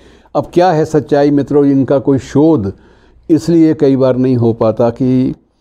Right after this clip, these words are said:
उस वक्त इतिहास, सामयिक रूप से इतिहास लेखन की परंपरा जो थी, वो बहुत ज़्यादा, अ, समृद्ध नहीं थी।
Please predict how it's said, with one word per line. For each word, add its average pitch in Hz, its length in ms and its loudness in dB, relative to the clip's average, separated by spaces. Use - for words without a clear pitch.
उस 180 240 -2
वक्त 180 280 -4
इतिहास, 127 680 0
सामयिक 147 640 0
रूप 120 240 2
से 135 280 0
इतिहास 110 540 -4
लेखन 104 380 -2
की 104 160 -4
परंपरा 92 560 -4
जो 87 160 -6
थी, 82 320 -8
वो 139 160 -4
बहुत 120 380 -4
ज़्यादा, 95 500 -6
अ, 95 180 -4
समृद्ध 156 540 0
नहीं 95 240 -2
थी। 69 260 -10